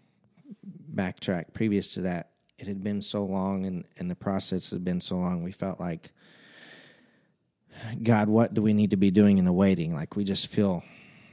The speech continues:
like we're just at a stalemate here. Like, what do we need to be doing? And so we had started, um,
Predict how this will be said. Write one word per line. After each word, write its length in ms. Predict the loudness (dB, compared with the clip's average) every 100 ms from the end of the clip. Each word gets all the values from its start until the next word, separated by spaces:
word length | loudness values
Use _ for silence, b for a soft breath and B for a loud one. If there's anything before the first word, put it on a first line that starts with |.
| B -10
like 240 | -10 -6
we're 100 | -6
just 300 | -4 -6 -6
at 120 | -10
a 80 | -8
stalemate 580 | -8 -6 -4 -4 -6 -8
here. 260 | -8 -6
Like, 300 | -6 -8 -8
what 160 | -4 -2
do 80 | -2
we 100 | -2
need 220 | -2 -2
to 60 | -4
be 120 | -4
doing? 440 | -2 -4 -4 -10 -14 -20 _ -6
And 160 | -4
so 460 | -2 0 0 0 -4 _ -20 _ -6
we 120 | -4
had 140 | -2
started, 640 | -4 -2 -2 -2 -2 -6 -12 b b b b b b _ -20 -12
um, 460 | -8 -6 -6 -8